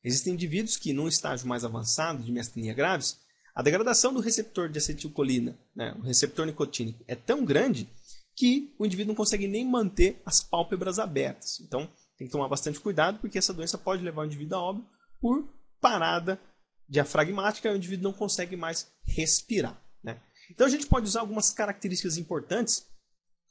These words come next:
com os agentes anticolinestérásicos. Então, a gente pode fazer o diagnóstico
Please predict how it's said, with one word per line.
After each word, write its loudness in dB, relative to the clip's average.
com 6
os 6
agentes 2
anticolinestérásicos. 0
Então, -4
a -2
gente -4
pode -2
fazer -2
o -4
diagnóstico 0